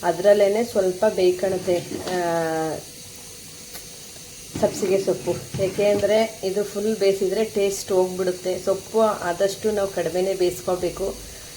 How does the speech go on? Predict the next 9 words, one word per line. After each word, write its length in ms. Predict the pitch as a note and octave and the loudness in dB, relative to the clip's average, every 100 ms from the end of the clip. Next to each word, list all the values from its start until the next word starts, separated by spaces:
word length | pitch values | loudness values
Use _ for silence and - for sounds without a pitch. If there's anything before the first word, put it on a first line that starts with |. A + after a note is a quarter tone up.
| - | -8
ಅದರಲ್ಲಿರೋ, 600 | F#3 F3 F#3+ F#3 F#3 F#3+ F#3 F3+ F3 F3 E3 D#3 - - - | -4 2 4 4 4 4 2 2 2 2 0 -2 -8 -14 -10
ಆ, 80 | F#3+ F3 E3+ E3 | -6 -2 0 2
ಅಂಶ 220 | E3+ F#3+ G#3 | 2 2 4
ಎಲ್ಲ 240 | F#3+ F#3 | 4 4
ಹೋಗ್ಬಿಡುತ್ತೆ. 680 | F#3+ F3 E3+ F3 F3 E3+ E3 | 4 2 0 -2 -2 0 -2
ಆಮೇಲೆ 320 | D#3+ D3 D3 | 0 -2 -2
ನೋಡಿ, 240 | D#3 D3 C#3+ - - - - - - - - - | -2 -4 -8 -12 -16 -16 -16 -16 -16 -16 -16 -4
ಮಾಡಿ 220 | F3 F#3 | 2 4
ನೋಡಿ. 360 | F#3+ F#3+ F3+ F3+ | 6 4 6 4